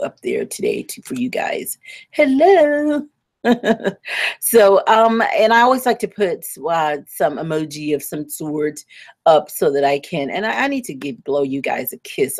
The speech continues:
also. These are for my folks out there on, um, YouTube that I chat with.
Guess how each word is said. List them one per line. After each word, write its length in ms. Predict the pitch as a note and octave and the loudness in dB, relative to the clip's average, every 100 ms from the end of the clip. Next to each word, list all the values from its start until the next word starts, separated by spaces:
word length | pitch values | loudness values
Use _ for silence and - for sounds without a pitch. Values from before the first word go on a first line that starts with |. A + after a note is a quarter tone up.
| - | -2
also. 400 | C3+ B2+ - A#3+ - - - | -2 -2 -8 -8 -10 -20 -4
These 180 | C4+ C4 | -2 0
are 80 | A#3+ | 2
for 120 | G3+ | 2
my 140 | E3 | 0
folks 360 | E3 E3 D3+ - | 0 0 0 0
out 220 | C#3+ C#3 | -2 -2
there 320 | D3 C3+ C#3 _ - _ _ - - - | 0 2 0 _ -20 _ _ -14 -2 4
on, 420 | E3+ D#3+ D#3 D3+ - | 6 6 4 0 0
um, 380 | D#3+ D#3 D3 C3 - | 2 2 0 -4 -6
YouTube 520 | F3 F3+ - C3+ A2+ - | -4 -4 -4 -8 -10 -6
that 240 | E3 C#3 | -2 0
I 180 | C#3 C#3+ | 0 -2
chat 420 | C#3 - D3+ C3+ | -2 4 4 4
with. 280 | C#3+ A#2+ - | 2 -2 -2